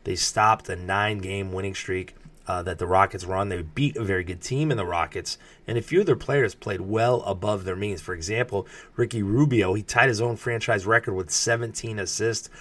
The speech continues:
to go with ten points. So not only does that mean this team played well above their head, but it means they're primed for a letdown. One of the theories I like to find in the N B A and to bet on is to take teams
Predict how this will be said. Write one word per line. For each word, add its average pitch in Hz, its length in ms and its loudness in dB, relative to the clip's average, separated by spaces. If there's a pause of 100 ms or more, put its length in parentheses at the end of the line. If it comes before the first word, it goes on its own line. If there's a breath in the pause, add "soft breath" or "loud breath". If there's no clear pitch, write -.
(220 loud breath)
to 98 100 -4
go 110 160 6
with 110 140 2
ten 104 220 -4
points. 107 340 -6 (260 loud breath)
So 101 340 -2
not 135 180 8
only 147 180 10
does 117 120 4
that 113 180 6
mean 113 200 -2
this 101 140 -2
team 104 240 -6
played 98 220 0
well 110 280 4
above 101 260 0
their 90 140 -2
head, 113 200 2
but 101 100 0
it 92 80 -6
means 147 220 -2
they're 127 120 2
primed 127 560 0 (180)
for 113 320 2
a 95 60 0
letdown. 95 580 0 (320 loud breath)
One 127 160 4
of 123 120 0
the 98 100 -2
theories 117 480 4
I 101 80 4
like 104 220 2
to 95 120 -10
find 107 340 2
in 92 100 -6
the 98 100 -2
N 101 120 -2
B 95 120 2
A 98 80 4
and 101 100 0
to 82 60 -6
bet 107 220 0
on 98 240 2 (1000)
is 101 160 -6
to 95 140 -6
take 131 300 -2
teams 110 520 -8